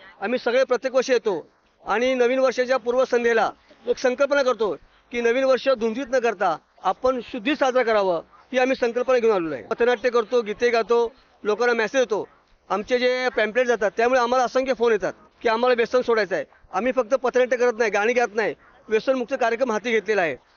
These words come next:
आमचं प्रत्येक, अ, जिल्ह्याला व्यसनमुक्ती केंद्र आहे आणि तिथे आम्ही त्यांना त्या जे अस-, ॲडिक्ट पेशंट असतात त्याचे आम्ही संवाद करतो आणि प्रत्येक जिल्ह्यातले आमचे कार्यकर्ते आहेत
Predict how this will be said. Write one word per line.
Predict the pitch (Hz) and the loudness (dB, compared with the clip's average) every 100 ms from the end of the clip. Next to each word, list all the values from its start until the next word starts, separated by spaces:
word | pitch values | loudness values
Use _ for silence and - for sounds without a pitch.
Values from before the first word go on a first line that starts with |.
| _ 180 | _ -6
आमचं | 208 240 262 | -4 0 0
प्रत्येक, | 240 233 - 262 247 | 2 -2 0 0 2
अ, | 254 | 0
जिल्ह्याला | 214 226 247 220 156 - _ | 0 -2 2 2 0 -6 _
व्यसनमुक्ती | 202 226 269 262 220 277 | -2 0 0 0 -4 -4
केंद्र | 247 233 240 | -2 2 2
आहे | 180 117 - - - | 0 -4 -16 -20 -6
आणि | 220 | -4
तिथे | 226 240 | -2 0
आम्ही | 254 254 262 | 0 0 0
त्यांना | 247 247 262 | 0 2 0
त्या | 254 254 254 254 202 | 2 2 2 2 2
जे | 247 240 | 2 4
अस-, | 202 - - | 0 -2 -4
ॲडिक्ट | 226 269 | -2 -2
पेशंट | 254 254 | -2 -2
असतात | 226 - - _ - - - | -2 -4 -6 _ -20 -20 -6
त्याचे | 226 220 | -2 0
आम्ही | 277 | -2
संवाद | - 233 247 254 | 0 0 0 0
करतो | 254 226 240 240 - - - | 0 2 0 -2 -12 -18 -6
आणि | 226 | -4
प्रत्येक | 240 240 277 | 0 -2 -2
जिल्ह्यातले | 220 247 269 262 | -4 -2 0 0
आमचे | 233 | -2
कार्यकर्ते | - 226 233 220 | -2 0 0 0
आहेत | 202 | -2